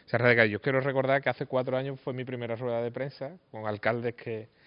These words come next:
que no, casi no conocía y ahora los conozco demasiado bien, afortunadamente. <laughs> Afortunadamente,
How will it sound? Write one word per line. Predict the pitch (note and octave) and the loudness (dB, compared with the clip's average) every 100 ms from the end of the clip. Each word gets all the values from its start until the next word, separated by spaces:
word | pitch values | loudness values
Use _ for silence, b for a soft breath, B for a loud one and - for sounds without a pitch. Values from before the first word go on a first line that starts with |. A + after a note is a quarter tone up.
| b b b b b _ | b b b b b _
que | - A2 | 2 4
no, | A2 | 4
casi | A2+ - A#2+ A#2+ | 2 4 4 2
no | A2 | -2
conocía | A#2 A#2 A2 C#3+ C#3+ D#3 A#3 - | 0 -2 0 0 0 0 -6 -10
y | A#2+ | -4
ahora | A2 | -4
los | G#2+ | -4
conozco | B2+ G#2+ | -6 -6
demasiado | A#2 A2 A#2 A#2 | -6 -8 -8 -8
bien, | C#3 E3+ | -8 -8
afortunadamente. | B2 B2+ C3 B2 B2 B2 C#3 C3 C3+ F#3+ | -8 -4 4 10 10 12 10 12 10 10
<laughs> | C#3+ - E3 A#2 - D#3 A#2+ - - - - - D#3 D3 F#3+ D#3+ F3+ D#3+ D#3+ | 4 4 4 6 4 6 4 0 -4 -6 -6 6 8 10 12 12 12 10 10
Afortunadamente, | C3+ B2+ B2+ B2 A#2 B2 B2+ C#3+ C3+ C3 | 8 8 8 8 10 10 12 10 8 6